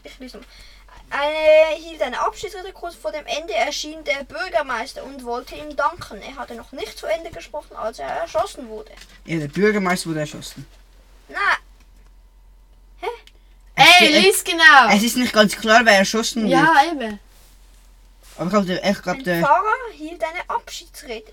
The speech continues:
Speaker 1: Kurz vor dem Ende. Ein Pfarrer hielt eine Abschied-, kurz vor Ende erschien der Bürgermeister und wollte ihm danken.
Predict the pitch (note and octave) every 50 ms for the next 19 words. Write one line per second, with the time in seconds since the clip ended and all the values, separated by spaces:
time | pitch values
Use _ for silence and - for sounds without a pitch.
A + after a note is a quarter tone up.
0 | - - - - - C#4+ D4+ F#4 G4 - - - E4+ E4 D#4+ - B3+ B3+ - -
1 | B3 C#4 D4+ D#4+ F4+ G4 G#4+ G#4+ _ _ _ _ _ _ _ - _ - _ _
2 | - _ _ _ _ _ _ - C4+ B3+ A#3+ - - D4 - E4+ E4 D#4+ D#4 D4
3 | D4+ D#4 D4+ D4+ D4+ D4+ D#4+ - - - _ _ _ - - - D#4+ F#4 F#4+ -
4 | - - D#4+ D#4 D#4+ D#4+ E4 - - _ - - B3 C#4 D#4 F4 F#4 F#4+ F#4+ -
5 | - - - C#4 C#4+ - - D#4+ E4 E4 D#4 C#4+ B3 B3 _ - D4 F4 G4 F#4+
6 | G#4+ F#4 D#4 B3+ A#3+ B3 D4 - - F4+ F#4 _ - - - - - - - D#4+
7 | D4 C4 - C#4 C#4+ D#4+ E4 - - E4+ - D4 C#4+ C#4+ C4+ D4 D4+ D#4+ F4 -
8 | - B3